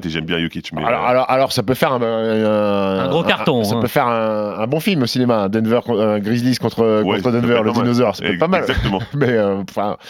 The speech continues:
Speaker 2: ça
Speaker 1: Non, non, mais bien sûr, évidemment,
Speaker 3: Les,
Speaker 1: évidemment.
Speaker 3: les pronostics, les Américains donnent, euh,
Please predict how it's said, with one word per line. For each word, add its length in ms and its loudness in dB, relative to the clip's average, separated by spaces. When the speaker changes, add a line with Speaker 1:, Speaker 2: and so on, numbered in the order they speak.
Speaker 2:
ça 140 -4
Speaker 1:
Non, 60 -2
non, 100 0
mais 100 -2
bien 160 -4
sûr, 260 -4
évidemment, 380 -2
Speaker 3:
Les, 60 -6
Speaker 1:
évidemment. 260 -2
Speaker 3:
les 100 0
pronostics, 640 0
les 140 2
Américains 520 2
donnent, 360 2
euh, 400 2